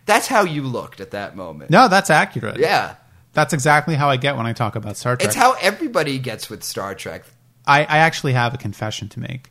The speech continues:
Speaker 1: Let's hear
Speaker 2: The,
Speaker 1: it.
Speaker 2: the idea behind this show, well, I mean, I, I do miss doing a podcast with you, my good
Speaker 1: Aw.
Speaker 2: friend Richard, but, uh, also it's, it's part of my twelve-step program,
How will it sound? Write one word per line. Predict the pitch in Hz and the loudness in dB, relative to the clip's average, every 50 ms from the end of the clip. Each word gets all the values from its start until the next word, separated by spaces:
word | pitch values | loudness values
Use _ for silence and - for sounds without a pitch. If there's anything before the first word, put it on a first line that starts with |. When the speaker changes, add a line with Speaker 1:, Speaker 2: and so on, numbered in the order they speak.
| _ - - | _ -18 -16
Speaker 1:
Let's | 95 98 - | -16 -14 -8
hear | - | -4
Speaker 2:
The, | 123 131 131 139 | -2 -2 -2 -2
Speaker 1:
it. | |
Speaker 2:
the | 135 131 127 | 0 0 0
idea | 123 120 110 120 139 143 147 | 0 0 0 -2 -2 -2 0
behind | 131 127 110 120 123 113 107 | -2 -2 -2 -2 -2 -4 -4
this | 107 101 | -6 -8
show, | - - - 170 151 123 110 110 110 107 110 - | -8 -4 -2 0 0 0 0 -2 -4 -6 -8 -6
well, | 175 180 208 190 254 254 | -2 2 4 4 4 4
I | - 147 139 | 2 -2 -2
mean, | 139 135 127 | 0 0 0
I, | 123 120 120 127 127 | 0 -2 -2 -4 -6
I | |
do | 120 113 117 113 | -6 -4 -4 -4
miss | 110 104 98 98 - - - - | -4 -4 -6 -8 -10 -12 -12 -16
doing | - - 113 107 98 | -10 -8 -8 -8 -8
a | 98 | -10
podcast | - - 110 104 101 101 - 107 101 98 - | -8 -6 -6 -6 -6 -8 -10 -12 -14 -12 -14
with | 120 - - | -12 -10 -8
you, | 107 104 | -8 -8
my | 101 98 | -8 -8
good | 101 110 | -8 -6
Speaker 1:
Aw. | - 254 110 | -4 -2 -2
Speaker 2:
friend | 104 104 98 | -2 -4 -6
Richard, | 98 101 - - 104 98 107 - | -8 -10 -8 -10 -12 -12 -10 -6
but, | - 113 107 110 - - - - - - - - - - | -4 -4 -2 -4 -6 -10 -20 -20 -20 -20 -20 -18 -8 -6
uh, | 113 113 107 107 104 - | -4 -2 -2 -2 -2 -2
also | - 120 123 - - 123 110 | -2 -4 -2 -2 -2 -4 -4
it's, | 107 - - - | -4 -6 -10 -14
it's | 117 - | -14 -12
part | - - 107 104 | -10 -8 -8 -8
of | - 110 | -8 -10
my | 104 | -12
twelve-step | 98 - - 110 110 - - - - - | -10 -10 -10 -10 -10 -10 -10 -10 -12 -10
program, | - 120 117 117 123 120 120 135 147 131 | -10 -10 -10 -10 -10 -10 -8 -8 -10 -10